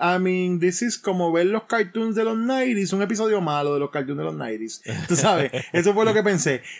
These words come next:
Speaker 1: Pero entonces, mientras, después cuando la vi de nuevo, dije, "No, esta película tiene un montón de problemas bien serios de, de script y tú sabes".
Speaker 2: Sí,
Speaker 1: Porque tiene,
Speaker 2: sí.
Speaker 1: tre-,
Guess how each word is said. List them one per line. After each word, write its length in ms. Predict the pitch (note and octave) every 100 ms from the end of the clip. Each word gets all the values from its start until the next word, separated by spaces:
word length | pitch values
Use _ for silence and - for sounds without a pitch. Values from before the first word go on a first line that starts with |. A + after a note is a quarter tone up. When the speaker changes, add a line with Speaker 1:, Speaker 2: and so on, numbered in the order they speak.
| -
Speaker 1:
Pero 140 | G3
entonces, 220 | F#3 G#3+ B3
mientras, 400 | G#3+ F#3 F3+ -
después 300 | E3+ D#3 G3
cuando 180 | A#3 F#3+
la 120 | D#3+
vi 80 | D#3+
de 100 | G3
nuevo, 160 | A3+
dije, 180 | F#3+ D#3
"No, 160 | C3+ C3
esta 160 | A#2
película 200 | B2 C#3+
tiene 120 | C#3+ D3+
un 60 |
montón 240 | D3+ C3+ C#3+
de 60 |
problemas 420 | C#3+ C#3 C#3 C#3+ A2+
bien 180 | B2 A#2
serios 420 | C#3 D#3 E3+ C#3+
de, 80 | F3
de 400 | A#3+ G3+ F3 D#3
script 500 | - D3+ D3 D3 C#3+
y 160 | C3
tú 80 | A#2+
sabes". 280 | B2 C3 A#2 - -
Speaker 2:
Sí, 80 | B2+
Speaker 1:
Porque 180 | C#3+ F3
tiene, 180 | F3+ D4+
Speaker 2:
sí. 160 | A3+ G3
Speaker 1:
tre-, 220 | F#3+